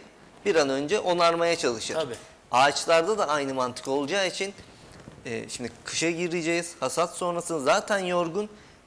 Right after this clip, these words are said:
Speaker 1: elindekini avucundaki orayı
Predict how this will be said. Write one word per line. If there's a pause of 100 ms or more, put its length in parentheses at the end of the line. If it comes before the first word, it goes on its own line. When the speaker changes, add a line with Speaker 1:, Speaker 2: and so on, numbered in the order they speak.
(320)
Speaker 1:
elindekini
avucundaki (100)
orayı